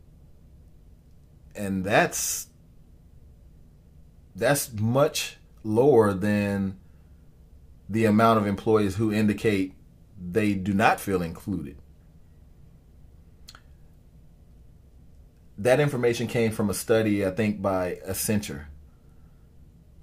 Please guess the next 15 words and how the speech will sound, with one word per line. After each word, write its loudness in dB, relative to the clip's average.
And -4
that -4
study 4
also 4
noted 2
that -2
if -8
this 4
perception 2
gap 2
was -4
narrowed 2
by -2
fifty 2
percent, -4